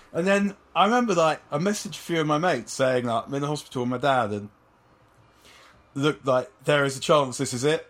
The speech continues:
It's not it. He's good. Thank you for your inquiries." But, so one of my mates sends him a message and says, "Tell him to keep the red flag flying high." And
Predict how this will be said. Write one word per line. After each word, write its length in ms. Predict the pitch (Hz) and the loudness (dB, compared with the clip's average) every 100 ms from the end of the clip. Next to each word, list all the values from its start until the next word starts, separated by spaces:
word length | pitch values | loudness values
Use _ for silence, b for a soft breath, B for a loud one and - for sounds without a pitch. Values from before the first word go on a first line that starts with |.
| - | -8
It's 200 | 131 120 | -8 -4
not 200 | 127 131 | -2 0
it. 160 | 135 117 | -2 -2
He's 160 | 110 | -6
good. 220 | 131 123 | -4 -4
Thank 260 | 127 123 120 | -4 -6 -4
you 160 | 120 117 | -4 -4
for 400 | - 113 113 101 | -4 -4 -2 -4
your 220 | 123 120 | -4 -4
inquiries." 600 | 123 156 165 175 151 - | 0 2 4 2 -4 0
But, 240 | 156 151 - b b b _ | 2 2 -4 b b b _
so 180 | - 175 | -6 -4
one 120 | 220 | -2
of 60 | 220 | 0
my 80 | 214 | 2
mates 480 | 247 226 - - - | 2 0 -4 -10 -10
sends 360 | - 190 - 254 | -6 -4 -2 -2
him 100 | 185 | 0
a 60 | |
message 460 | 196 190 - 151 127 | 0 -2 -2 -6 -6
and 100 | 127 | -10
says, 520 | - 139 139 131 - _ _ - | -2 0 0 -4 -14 _ _ -2
"Tell 220 | 175 156 | 0 0
him 80 | 147 | -4
to 100 | - | -4
keep 200 | 151 139 | -2 0
the 60 | 143 | 2
red 160 | 139 | 0
flag 300 | - 143 131 | 2 0 0
flying 340 | - 143 135 143 | -2 -2 0 0
high." 260 | 135 101 - _ _ _ _ _ b b b b b 160 | -2 -4 -10 _ _ _ _ _ b b b b b -4
And 380 | 175 175 175 | -2 -2 -4